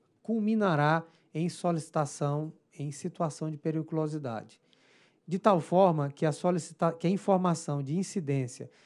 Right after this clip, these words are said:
e as respectivas justificativas deverão ser apresentadas pelo agente no momento de avaliação da rap,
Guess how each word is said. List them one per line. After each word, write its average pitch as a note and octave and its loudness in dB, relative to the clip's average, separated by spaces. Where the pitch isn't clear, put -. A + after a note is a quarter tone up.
e C#3+ -2
as C#3+ -2
respectivas D#3 -4
justificativas D3 -4
deverão D3 0
ser D#3+ -2
apresentadas D3+ -4
pelo C#3 -4
agente E3 -2
no G#3+ 2
momento F3+ 4
de D#3+ 0
avaliação D#3 2
da D3 -2
rap, B2+ -6